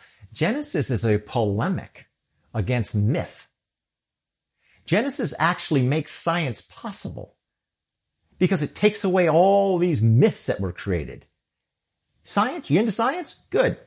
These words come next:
Genesis makes science possible. Justice, we see a God of justice. The first ever account of speaking truth to power is found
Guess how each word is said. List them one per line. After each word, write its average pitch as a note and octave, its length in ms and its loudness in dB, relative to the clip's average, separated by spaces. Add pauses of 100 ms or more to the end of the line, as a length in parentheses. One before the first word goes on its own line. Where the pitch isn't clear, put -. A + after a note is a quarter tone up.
Genesis G3 480 -2
makes E3 360 2
science F#3 580 0
possible. - 640 -8 (1300)
Justice, - 800 2
we A3+ 80 2
see B3 200 2
a G#3 40 6
God A3 220 4
of F3 120 0
justice. - 720 -2 (420)
The G3 100 4
first D4+ 360 2
ever B3 300 4
account D3+ 800 0
of D3 100 2
speaking G3+ 480 2
truth - 340 0
to C#3+ 80 2
power F3 800 0 (580)
is E3 180 6
found G#3 800 0